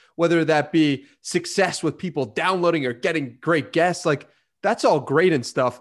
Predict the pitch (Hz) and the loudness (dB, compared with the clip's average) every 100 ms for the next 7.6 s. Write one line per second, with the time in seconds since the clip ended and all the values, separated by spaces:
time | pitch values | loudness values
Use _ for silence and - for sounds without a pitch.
0 | _ 185 175 170 233 254 226 240 202 170 | _ -2 -2 -4 -6 -6 0 0 2 0
1 | 117 131 151 131 - 139 117 117 127 - | 0 0 0 -2 -4 -4 -4 -8 -8 -6
2 | 185 185 _ _ _ 165 160 151 - _ | -6 -6 _ _ _ -2 -2 -2 -14 _
3 | - 160 180 185 170 - 147 156 190 - | -8 0 4 2 0 -4 0 0 -2 -8
4 | - _ _ - - 139 131 _ - 165 | -16 _ _ -20 -2 -2 -2 _ -2 0
5 | 151 175 165 147 147 143 151 - 170 143 | 0 0 2 2 0 -4 -8 -4 0 0
6 | 143 127 135 127 _ _ _ - 170 170 | 0 0 -2 -4 _ _ _ -2 -2 -2
7 | 160 139 - 165 151 143 | -8 -8 0 2 2 0